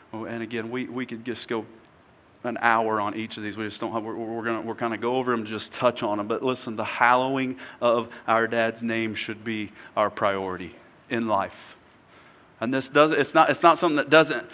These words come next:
make sense. Like, our dad is worthy of praise. Now listen, I'm just gonna tell you, and, and I'm gonna talk a lot about my family today. It makes no sense to me. I mean,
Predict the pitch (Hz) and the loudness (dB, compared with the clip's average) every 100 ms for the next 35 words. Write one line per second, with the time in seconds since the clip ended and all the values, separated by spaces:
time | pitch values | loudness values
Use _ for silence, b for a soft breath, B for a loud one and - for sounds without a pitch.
0 | B 143 139 143 - 185 160 - 135 127 | B 2 2 2 4 6 6 8 6 8
1 | 143 151 139 156 170 170 156 135 135 156 | 10 10 10 12 12 12 12 4 4 6
2 | 160 156 135 127 - 170 160 135 139 156 | 8 6 4 2 8 10 10 8 6 6
3 | 170 151 135 160 151 160 143 - 165 165 | 4 4 4 4 4 2 2 8 10 10
4 | 165 151 143 147 143 147 147 160 156 147 | 6 4 6 4 4 4 4 6 6 8
5 | 147 147 131 135 - 151 156 139 127 123 | 6 6 6 4 4 2 2 2 4 2
6 | 120 B B 156 151 156 151 - B 139 | 2 B B -4 2 2 2 -6 B -2
7 | 143 151 143 147 - - 110 110 92 - | 2 2 2 -4 -4 -6 -6 -6 -8 -14
8 | - _ - - b b b b - 123 | -20 _ -20 -20 b b b b 0 0
9 | 131 | 0